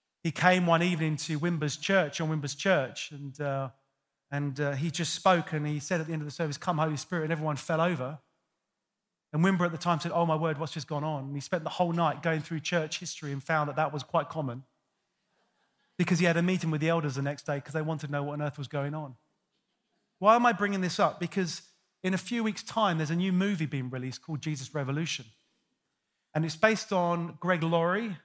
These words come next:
who is now, uh, Calvary Chapel pastor, Harvest Christian Fellowship,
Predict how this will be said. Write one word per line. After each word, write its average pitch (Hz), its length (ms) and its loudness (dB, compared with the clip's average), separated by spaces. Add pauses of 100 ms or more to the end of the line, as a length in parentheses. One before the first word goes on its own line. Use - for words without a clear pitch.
(120)
who 143 200 -4
is 139 200 -8
now, 139 500 -4
uh, 131 200 -10
Calvary 139 260 -4
Chapel 135 280 -6
pastor, 135 400 -2
Harvest 135 440 0
Christian 147 260 -6
Fellowship, 139 460 -2